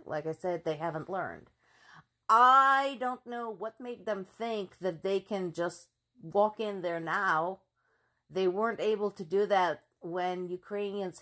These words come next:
had, uh, worse weapons and less training. So, yeah, uh, no logic whatsoever. But of course, this whole war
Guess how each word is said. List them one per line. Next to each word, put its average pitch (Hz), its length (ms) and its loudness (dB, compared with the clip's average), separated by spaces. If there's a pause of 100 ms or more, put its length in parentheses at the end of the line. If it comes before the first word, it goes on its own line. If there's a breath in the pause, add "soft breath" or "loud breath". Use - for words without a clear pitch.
(100)
had, 175 580 -4
uh, 143 360 0
worse 190 380 -4
weapons 160 800 -6
and 160 280 -8
less 170 280 -8
training. 165 600 -4 (520)
So, 170 1120 2 (500)
yeah, 170 380 0 (680)
uh, - 40 -8 (140)
no 202 420 0
logic 185 540 0
whatsoever. 170 540 2
But 359 220 4
of 381 160 -6
course, 254 460 0 (580)
this 226 200 4
whole 208 300 4
war 190 600 6